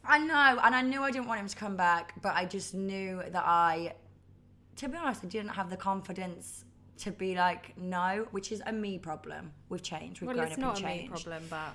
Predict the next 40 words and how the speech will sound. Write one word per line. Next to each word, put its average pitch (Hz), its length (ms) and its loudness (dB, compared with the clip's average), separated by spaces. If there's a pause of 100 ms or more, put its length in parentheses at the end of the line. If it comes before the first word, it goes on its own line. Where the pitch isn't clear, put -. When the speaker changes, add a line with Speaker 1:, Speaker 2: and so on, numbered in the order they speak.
Speaker 1:
And 262 100 6
he 330 120 4
wasn't 302 340 4
pushy 208 300 -2
at 185 260 6
all. 165 200 0
Like, 156 200 -8
it 190 120 -4
wasn't, 185 260 -4
this 208 140 -4
was 190 120 -8
nothing 170 340 -8
to 165 100 -16
do 156 180 -8
with 156 120 -10
him. - 260 -6
He 160 100 -8
wa-, 175 140 -2
it, - 280 -6
this 185 220 -6
was 165 160 -6
a 160 60 -6
me 156 420 -10
thing. 156 220 -8
I 156 40 -8
should 156 180 -10
have 151 60 -8
just 156 140 -12
said 151 140 -6
no, 156 240 -2
and 151 80 -6
I 151 80 -8
didn't. 151 340 -8
I - 60 -12
said 185 140 -6
Speaker 2:
Right, 160 220 -4
Speaker 1:
yes. - 200 -10
Speaker 2:
right. 156 420 -8 (180)
Speaker 1:
Got 269 280 4
back. 180 300 8